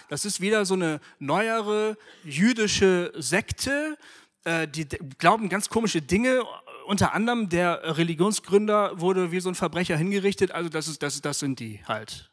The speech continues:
ne? Die waren sowieso schon ein bisschen unter Beobachtung. Und da sagt der Paulus, und das kann man irgendwie auch nachvollziehen, ja, seid ihr denn wahnsinnig? Hört doch mal mit dem Scheiß auf.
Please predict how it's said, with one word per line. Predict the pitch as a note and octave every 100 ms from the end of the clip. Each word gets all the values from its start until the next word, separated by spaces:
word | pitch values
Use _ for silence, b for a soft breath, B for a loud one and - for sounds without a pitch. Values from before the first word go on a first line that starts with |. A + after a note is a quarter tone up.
| -
ne? | B2 B2 _ _ _ _ _ _ _ B B B B -
Die | F3+
waren | G3+ A3+
sowieso | G#3+ F3+
schon | B3 G3+
ein |
bisschen | D3+ C#3
unter | C3 B2+ B2+
Beobachtung. | B2+ A#2+ A#2+ - C#3
Und | F3
da | E3
sagt | F#3+ A#3
der | G3
Paulus, | - F3+ C4
und | G#3+
das | G3
kann | G3 D4+
man | C4+
irgendwie | A#3+ B3+ A#3+
auch | F#3
nachvollziehen, | E3 G#3 - D3 - C3 F3 G#3+ B B
ja, | F3 E3
seid | G3+ C4+ C#4
ihr |
denn | B3+ G3+
wahnsinnig? | F3+ C4+ A#3+ E3+ B2 G#2+ - - _ _ _ _ _ _ _ _ _ _ _ _ _ _ B -
Hört | G3 C4+
doch | A3+
mal | A3+
mit | B3+ A3+
dem | F#3+
Scheiß | - B3 -
auf. | D3 A#2+ - - -